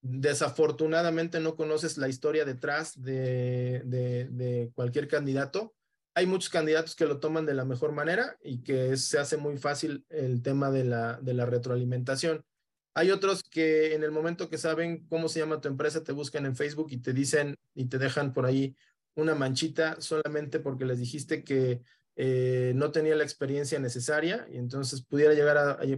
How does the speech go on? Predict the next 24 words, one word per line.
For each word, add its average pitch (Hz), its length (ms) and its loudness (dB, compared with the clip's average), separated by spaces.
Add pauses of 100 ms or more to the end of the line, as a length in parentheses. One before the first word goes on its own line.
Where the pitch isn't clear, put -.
(100)
pudiera 151 220 4
llegar 147 240 2
ahí 143 160 -2
a, 135 120 0
a 127 180 -4
haber 135 180 -2
algunos 135 320 -4
problemas 131 560 -4 (1000)
que 139 460 4
objetivamente 156 800 2
no 151 560 -2
creo, 151 500 2
desde 127 360 -4
la 127 80 0
experiencia, 147 680 -2
no 139 240 -6
creo 151 420 2 (440)
que, 127 580 -2
que, 123 300 -6
que, 120 160 -20
que 139 100 0
debamos 139 300 0
estar 135 180 -2
abordando. 120 580 -2